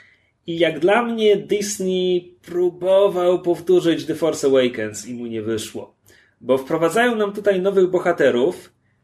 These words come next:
tylko że w przeciwieństwie do The Force Awakens to jest wciąż film ewidentnie o tej starej gwardii.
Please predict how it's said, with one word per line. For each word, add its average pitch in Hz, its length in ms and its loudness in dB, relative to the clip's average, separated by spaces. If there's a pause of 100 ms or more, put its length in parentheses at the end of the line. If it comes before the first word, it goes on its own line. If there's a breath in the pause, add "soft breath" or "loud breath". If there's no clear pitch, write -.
(140)
tylko 160 500 0
że 147 440 2
w 156 60 -14
przeciwieństwie 160 600 -6
do 175 100 0
The 160 100 -4
Force 175 280 0
Awakens 147 580 0
to 156 80 -2
jest 147 240 -2
wciąż 156 340 0
film 143 400 -2
ewidentnie 127 680 0
o 117 40 -4
tej 120 140 -2
starej 107 380 -2
gwardii. 104 580 -2